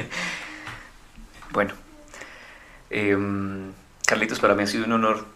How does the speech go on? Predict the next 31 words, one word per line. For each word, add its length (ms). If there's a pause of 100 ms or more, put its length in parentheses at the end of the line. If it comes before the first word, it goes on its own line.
(220)
tenerte 320
acá, 280
de 80
verdad 220
que 140
sí. 280 (300)
Y, 420
mm, 400 (340)
creo 280
que, 400 (1400)
que 140
como 180
muchas 500
de 60
las 160
historias 420
que, 280
que 100
aquí 140
hemos 120
escuchado 400
y 60
que 100
seguiremos 380
escuchando, 560
pues, 340 (1500)
hay 120
tantos 320
caminos 480
a 60
santi-, 400